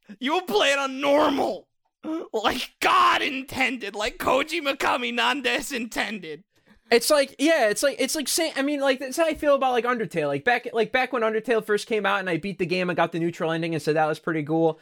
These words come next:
Speaker 2: I just, I just was like, I didn't, I didn't know anything about the game. I didn't, it was new at the time. So I just went and I was like, "Oh, there's a tr-, good ending or whatever. I'll watch that."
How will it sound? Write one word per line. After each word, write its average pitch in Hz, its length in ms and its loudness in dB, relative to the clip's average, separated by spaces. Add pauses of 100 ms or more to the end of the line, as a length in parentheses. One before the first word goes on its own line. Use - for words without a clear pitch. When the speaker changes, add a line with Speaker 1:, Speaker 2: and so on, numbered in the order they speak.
(140)
Speaker 2:
I 226 160 2
just, 220 200 -4
I 254 160 2
just 269 180 -8
was 214 180 2
like, 202 160 0
I 233 100 0
didn't, 240 160 2
I 233 80 2
didn't 202 180 2
know 185 160 4
anything 165 260 -2
about 143 160 2
the 151 80 -6
game. 147 160 -2
I 151 60 2
didn't, 147 180 0
it 160 80 -2
was 135 160 0
new 135 300 4
at 117 100 -8
the 120 60 -12
time. 123 320 -8
So 190 100 2
I 208 60 6
just 208 120 -2
went 214 160 0
and 160 200 -6
I 165 40 -4
was 165 120 -2
like, 214 100 0
"Oh, 160 160 2
there's 131 160 -6
a - 20 -16
tr-, - 180 -4
good 156 220 4
ending 165 240 0
or 170 60 -2
whatever. 165 260 2
I'll 139 220 0
watch 123 240 -4
that." 156 240 0